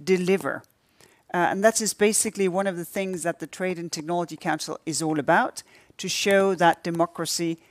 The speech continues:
can deliver. Uh, I think it's also a wake-up call for, uh, industry leaders, uh, in technology. Uh, there can be little doubt that trends in technology,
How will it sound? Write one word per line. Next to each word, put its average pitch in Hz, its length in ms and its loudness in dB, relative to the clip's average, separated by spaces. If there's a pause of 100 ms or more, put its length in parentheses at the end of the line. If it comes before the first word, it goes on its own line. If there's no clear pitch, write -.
(160)
can 151 260 2
deliver. 160 520 0 (1600)
Uh, 65 320 -2 (180)
I 175 80 6
think 330 180 6
it's 247 140 2
also 262 280 6
a - 20 4
wake-up 214 400 4
call 196 280 4
for, 170 520 4
uh, 170 180 4
industry 180 460 -2
leaders, 233 640 0 (100)
uh, 156 240 2
in 156 120 -2
technology. 147 720 -4 (500)
Uh, 131 580 2
there 180 200 4
can 180 180 -2
be 190 140 4
little 220 400 2
doubt 175 640 6
that 175 500 4 (380)
trends 208 480 4
in 160 80 0
technology, 180 840 2